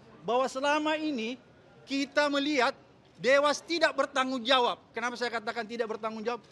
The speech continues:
Semua kejadian-kejadian pelanggaran-pelanggaran etik yang terjadi di K P K itu disebabkan oleh lemahnya pengawasan yang dilakukan Dewas.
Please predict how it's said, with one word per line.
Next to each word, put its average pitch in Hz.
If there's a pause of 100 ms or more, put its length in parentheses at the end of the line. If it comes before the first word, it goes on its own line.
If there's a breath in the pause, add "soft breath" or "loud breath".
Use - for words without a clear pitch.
(260)
Semua 320
kejadian-kejadian 262
pelanggaran-pelanggaran 247
etik 269
yang 240
terjadi 254
di 226
K 233
P -
K 277 (320 loud breath)
itu 269
disebabkan 262
oleh 247
lemahnya 254
pengawasan 247
yang 233
dilakukan 226
Dewas. 208